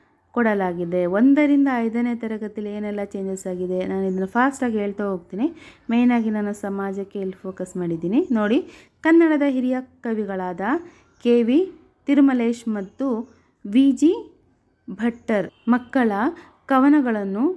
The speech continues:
ಪೂರಕ ಓದಿಗೆ ಹೊಸದಾಗಿ ನೀಡಲಾಗಿದೆ. ಸೆಕೆಂಡ್ ಒನ್ನು,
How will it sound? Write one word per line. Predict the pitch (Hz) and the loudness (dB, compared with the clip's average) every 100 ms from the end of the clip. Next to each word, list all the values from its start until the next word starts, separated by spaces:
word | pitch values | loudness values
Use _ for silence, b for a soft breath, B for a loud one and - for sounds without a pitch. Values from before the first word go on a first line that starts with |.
| - | -2
ಪೂರಕ | 302 330 349 339 | 0 2 0 0
ಓದಿಗೆ | 294 247 226 226 | 2 2 2 0
ಹೊಸದಾಗಿ | 226 220 240 233 226 220 | 0 -2 -2 0 0 0
ನೀಡಲಾಗಿದೆ. | 214 196 185 175 160 165 170 165 165 _ - | -2 -2 -4 -6 -6 -6 -6 -6 -8 _ -4
ಸೆಕೆಂಡ್ | 269 269 339 | -2 4 4
ಒನ್ನು, | 269 214 320 | 4 2 -4